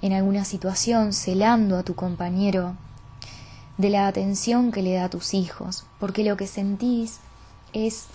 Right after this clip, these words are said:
desplazada, lo que te sentís es desplazada. Te puedes, te puede pasar también que conozcas a alguien que ya tiene hijos y sientas celos del tiempo que comparte con ellos.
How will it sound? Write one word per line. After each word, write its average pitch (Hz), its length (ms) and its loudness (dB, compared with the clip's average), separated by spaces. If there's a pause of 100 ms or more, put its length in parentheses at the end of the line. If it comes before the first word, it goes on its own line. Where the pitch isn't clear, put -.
(1200)
desplazada, 190 1040 -2 (100)
lo 190 140 0
que 185 100 -2
te 190 140 -4
sentís 196 480 -4
es 208 240 -6 (120)
desplazada. 170 920 -6 (1800)
Te - 120 -4
puedes, 208 340 2 (200)
te 185 120 2
puede 214 180 4
pasar 196 300 0
también 214 500 2
que 196 120 0
conozcas 190 540 -2
a 185 100 0
alguien 220 400 2
que 196 100 -6
ya 220 220 0
tiene 196 260 0
hijos 196 640 -4 (480)
y 202 100 0
sientas 220 480 0
celos 185 560 4 (180)
del 175 200 -2
tiempo 190 300 0
que 170 100 -8
comparte 175 520 -6
con 175 180 -6
ellos. 180 500 -6